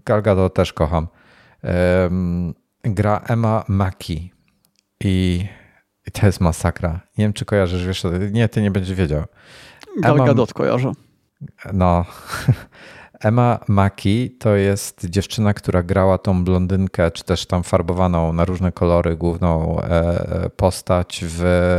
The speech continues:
Speaker 1: Sexual Education, czy Sex Education na Netflixie. Kojarzysz serial?
Speaker 2: E, tak, tak, fajny.
Speaker 1: E, ty, ale wiesz, o której dziewczynie mówię? O tej,
Speaker 2: <laughs>
Speaker 1: której
Speaker 2: Niestety
Speaker 1: się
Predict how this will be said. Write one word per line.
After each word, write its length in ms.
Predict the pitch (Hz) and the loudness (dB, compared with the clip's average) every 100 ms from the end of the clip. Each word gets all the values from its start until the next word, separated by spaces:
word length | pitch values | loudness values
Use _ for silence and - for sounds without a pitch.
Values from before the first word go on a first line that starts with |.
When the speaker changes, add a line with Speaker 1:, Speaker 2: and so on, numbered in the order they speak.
| 90 | 0
Speaker 1:
Sexual 420 | 87 - - 101 90 | 0 -2 0 2 2
Education, 640 | - - 87 - 76 80 | 0 0 0 0 -6 -6
czy 120 | - | -8
Sex 300 | 82 101 - | -2 0 2
Education 580 | 85 85 - 82 - 85 | 2 2 0 -2 -2 -2
na 100 | 85 | 2
Netflixie. 560 | 85 80 87 - - 87 _ _ _ _ - | 2 2 -4 -4 -8 -8 _ _ _ _ 0
Kojarzysz 300 | 92 87 87 | 2 2 0
serial? 360 | 98 98 123 123 _ _ _ _ _ _ - | -2 0 -2 -4 _ _ _ _ _ _ -2
Speaker 2:
E, 100 | 143 | 2
tak, 180 | 131 - | 2 0
tak, 180 | 117 | -4
fajny. 280 | - 127 123 - _ _ _ _ _ - | -2 0 0 -6 _ _ _ _ _ -10
Speaker 1:
E, 380 | 90 85 82 82 | -2 0 0 -2
ty, 260 | 82 - 95 | -6 -10 -2
ale 180 | 113 113 | 0 2
wiesz, 220 | 123 107 | 0 0
o 40 | |
której 220 | 101 92 82 | 2 2 2
dziewczynie 340 | 82 - 82 | 0 0 0
mówię? 320 | 80 82 87 90 _ _ _ _ _ _ - | 2 0 0 -2 _ _ _ _ _ _ -2
O 80 | 113 | 2
tej, 140 | 117 | 2
Speaker 2:
<laughs> 20 | |
Speaker 1:
której 180 | - 165 | 2 2
Speaker 2:
Niestety 220 | 127 107 90 | 4 4 4
Speaker 1:
się 260 | 90 95 | 4 0